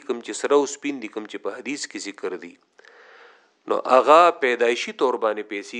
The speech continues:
دي، یعنی هغه الله پیدا کړي پیسې دي د پیسو په طور باندې، همیشه د پاره ابتدا نه. هر چې دا پیسې دي، دا د کاغذ والا، دا ثمن عرفي دي،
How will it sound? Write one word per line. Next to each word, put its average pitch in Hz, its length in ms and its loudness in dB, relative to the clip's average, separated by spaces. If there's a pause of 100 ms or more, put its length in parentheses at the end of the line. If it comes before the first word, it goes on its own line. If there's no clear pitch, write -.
(100)
دي، 113 100 -2
یعنی 127 300 -2
هغه 160 240 2
الله 185 340 -2
پیدا 113 260 0 (120)
کړي 180 180 -6 (100)
پیسې 101 320 -8 (120)
دي 85 100 -20 (580)
د 95 120 -6
پیسو 101 400 4
په 101 160 -4
طور 107 180 6 (100)
باندې، 98 240 -12 (760)
همیشه 110 400 4
د 123 160 4
پاره 95 220 -4 (180)
ابتدا 107 340 -4 (140)
نه. 92 80 -12 (1700)
هر 170 240 6
چې 165 140 -2 (100)
دا 175 80 8 (160)
پیسې 180 340 -2
دي، 170 140 -8
دا 135 160 4
د 113 100 -2
کاغذ 110 400 -2
والا، 151 320 0
دا 151 80 2 (140)
ثمن 131 400 -4
عرفي 104 480 -6
دي، 95 100 -12